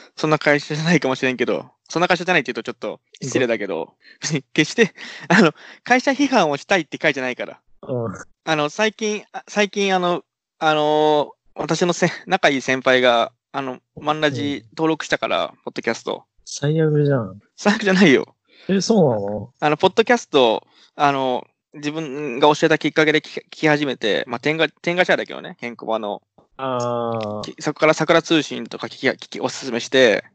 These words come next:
Speaker 1: で、ついにあの、マンラジってやってるんですけど、って話して。
Speaker 2: 恥ずかしい。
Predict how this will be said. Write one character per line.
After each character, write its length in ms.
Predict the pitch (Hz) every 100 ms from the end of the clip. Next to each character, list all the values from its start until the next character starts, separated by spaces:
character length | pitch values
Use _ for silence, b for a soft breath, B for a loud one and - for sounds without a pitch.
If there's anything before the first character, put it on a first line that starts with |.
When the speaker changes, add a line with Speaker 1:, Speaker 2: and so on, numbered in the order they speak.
| _
Speaker 1:
で、 120 | - 175
つ 120 | 165
い 60 |
に 140 | 135 117
あ 60 |
の、 220 | 110 104 -
マ 160 | 135 135
ン 40 |
ラ 100 | 135
ジ 100 | 139
っ 40 |
て 120 | 127 113
や 60 |
っ 40 | -
て 80 |
る 60 | 113
ん 40 |
で 60 | 104
す 80 | -
け 60 |
ど、 180 | 123 127
っ 60 | 107
て 120 | -
話 200 | 117 113
し 20 |
て。 220 | - - - _ _ -
Speaker 2:
恥 240 | 107 110
ず 80 | 156
か 180 | 190 185
し 100 |
い。 40 | -